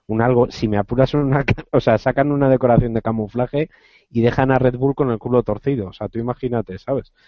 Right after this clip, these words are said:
No sé, una cosa un poco original.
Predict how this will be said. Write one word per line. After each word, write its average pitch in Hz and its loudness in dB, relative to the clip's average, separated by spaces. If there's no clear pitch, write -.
No 110 -8
sé, - -8
una 101 -4
cosa 113 -4
un 110 -4
poco 110 -4
original. 107 -4